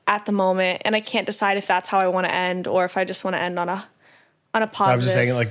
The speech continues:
Speaker 2: yeah, I didn't know if, like, while you were there, you kinda, like, gave yourself an outro, like, "Well, that's it for today, folks," and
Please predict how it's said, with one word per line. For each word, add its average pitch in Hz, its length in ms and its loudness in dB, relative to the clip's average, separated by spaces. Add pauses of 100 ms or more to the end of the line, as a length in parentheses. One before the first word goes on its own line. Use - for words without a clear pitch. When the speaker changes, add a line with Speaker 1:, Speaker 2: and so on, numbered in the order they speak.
(140)
Speaker 2:
yeah, 107 500 0
I 135 80 -2
didn't 131 160 2
know 131 80 4
if, 117 100 -4
like, 117 300 -2
while 120 160 4
you 117 100 2
were 110 100 4
there, 113 280 4
you 107 180 0
kinda, 107 280 0
like, 98 180 0
gave 113 160 0
yourself 104 240 0
an 107 80 0
outro, 107 320 0
like, 104 160 -2
"Well, 185 300 2
that's 127 220 2
it 170 140 2
for 170 80 0
today, 185 280 6
folks," 160 440 4
and 123 280 2